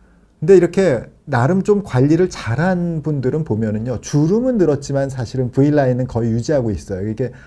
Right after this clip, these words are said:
아마 체중 관리 잘하고 있는, 네, 우마 서머니 이렇게 됐다는 건 아주 충격이었어요. 내가 어저께 찾아보다가 <laughs> 이렇게 했는데, 우마 서머니, 예?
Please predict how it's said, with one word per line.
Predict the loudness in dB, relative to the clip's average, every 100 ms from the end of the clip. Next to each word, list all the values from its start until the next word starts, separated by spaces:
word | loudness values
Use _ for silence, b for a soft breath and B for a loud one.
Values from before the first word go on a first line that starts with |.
| B
아마 | -6 -6
체중 | -2 -2 0 0
관리 | 2 0
잘하고 | -2 -4 -2 -2 -2 -4 -4 -8 -14 b b
있는, | -2 -2 -2 -8 b b b b b
네, | -6 -4
우마 | -2 0 0
서머니 | 0 -2 0 0
이렇게 | 0 -2 -2
됐다는 | -4 -4 -6 -4
건 | -4
아주 | -6 -8 -12 -18 _ _
충격이었어요. | -14 -6 -4 -4 -4 -4
내가 | -4
어저께 | -4 -4
찾아보다가 | -8 -8 -6 -4 -2 -2 -2
<laughs> |
이렇게 | -6 -4
했는데, | -4 -4 -6 -4 -6 -8 B B B B
우마 | 0 0
서머니, | 0 0 0 0 -2 -4 -8 _ -12
예? | -12